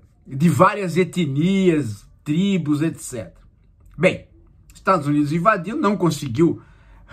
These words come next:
eh, e aí o plano de reconstrução também não deu certo,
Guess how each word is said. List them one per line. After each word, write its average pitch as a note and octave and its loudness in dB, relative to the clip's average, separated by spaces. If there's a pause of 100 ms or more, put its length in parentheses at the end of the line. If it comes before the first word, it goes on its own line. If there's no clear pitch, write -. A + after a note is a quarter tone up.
(140)
eh, C#3 -2
e C4+ 2
aí C#4+ 2
o D#4 -4
plano G#3+ 2
de D3+ 0
reconstrução G3+ 2
também C#4 2
não C#4 -2
deu C#4 2
certo, A3 -4